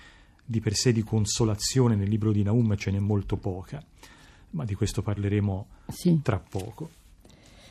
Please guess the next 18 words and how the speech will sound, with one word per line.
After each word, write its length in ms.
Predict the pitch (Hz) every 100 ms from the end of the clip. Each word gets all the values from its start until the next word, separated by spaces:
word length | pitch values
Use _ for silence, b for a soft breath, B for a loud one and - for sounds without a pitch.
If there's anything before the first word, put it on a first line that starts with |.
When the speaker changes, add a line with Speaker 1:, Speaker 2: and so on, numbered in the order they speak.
| b
Speaker 2:
Ecco, 360 | 196 151 - -
l'ambiente 580 | 185 175 185 208 220 -
in 80 | 180
cui 160 | 156
vive 240 | 147 165 160
Michea 600 | 160 - 196 196 214 247
è 200 | - 160
sempre 640 | 151 - 156 160 151 156 - - -
il 180 | 170 175
regno 240 | 156 165
di 160 | 160 185
Giuda, 400 | 180 208 220 226
ma 300 | 170 156 165 - B B B B
viene 300 | 175 196 180
dalla 220 | 160 156
provincia, 760 | 143 147 127 123 127 123 156 151
è 60 |
vero? 360 | 165 190 147